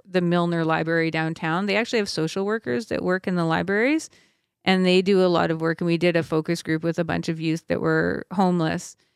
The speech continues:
And they were just saying, they, I, I remember this one youth saying to me, "It's easier for me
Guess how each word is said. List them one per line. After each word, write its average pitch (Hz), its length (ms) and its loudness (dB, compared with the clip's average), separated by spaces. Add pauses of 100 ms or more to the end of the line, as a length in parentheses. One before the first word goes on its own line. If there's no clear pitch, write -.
(320)
And 196 180 2
they 208 180 6
were 214 160 2
just 190 220 -4
saying, 170 360 -2 (100)
they, 190 180 -2
I, 196 280 -2
I - 20 4
remember 202 380 2
this 190 220 -4
one 175 320 0
youth 170 220 -2
saying 170 320 -2
to - 100 -8
me, 160 220 -2 (300)
"It's 196 180 -2
easier 233 380 2
for 220 160 -4
me 175 460 2